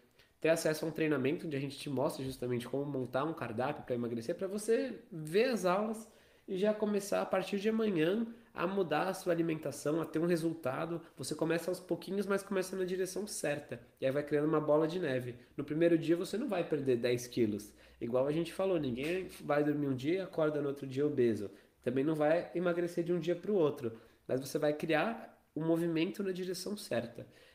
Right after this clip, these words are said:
E pra isso, a gente preparou esse treinamento que vai te ajudar. E a partir da próxima refeição,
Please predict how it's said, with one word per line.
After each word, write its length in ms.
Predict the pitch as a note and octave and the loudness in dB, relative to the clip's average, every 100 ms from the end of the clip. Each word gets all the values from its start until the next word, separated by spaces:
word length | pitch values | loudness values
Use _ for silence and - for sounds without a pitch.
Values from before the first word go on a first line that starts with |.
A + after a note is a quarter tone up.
| - | -2
E 100 | D3+ | 0
pra 180 | F3 D#3+ | 4 4
isso, 320 | D3 - G#3+ | 2 -2 -8
a 80 | - | -4
gente 180 | D3 D3 | -4 -4
preparou 320 | - D3+ D#3 | -6 -2 0
esse 100 | D3+ | 0
treinamento 460 | D3+ C#3 C3+ C#3 C#3+ | -2 -4 -2 -2 -6
que 100 | D3 | -6
vai 120 | C#3+ | -4
te 120 | C#3+ | -4
ajudar. 600 | C#3+ C#3 C3+ - - - | -4 0 0 -2 -12 -12
E 60 | F3 | -6
a 40 | |
partir 260 | E3+ E3 E3+ | -4 -2 0
da 100 | F3 | 0
próxima 380 | F3 E3 E3+ E3 | 2 0 0 -4
refeição, 580 | E3 E3 D#3 - C#3 | -4 -4 -4 -2 -2